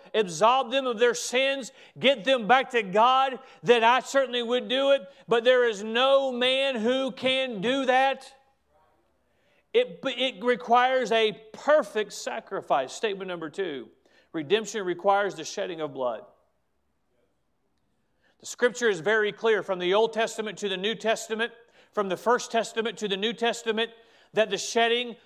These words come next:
of blood is required.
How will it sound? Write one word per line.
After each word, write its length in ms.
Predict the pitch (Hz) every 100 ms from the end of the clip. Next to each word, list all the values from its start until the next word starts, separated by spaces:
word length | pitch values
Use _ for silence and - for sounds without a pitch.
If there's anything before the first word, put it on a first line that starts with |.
| _
of 320 | 190 190 156 170
blood 480 | 214 226 233 220 - - -
is 480 | 214 226 233 226 -
required. 760 | 170 208 - 220 214 202 151 110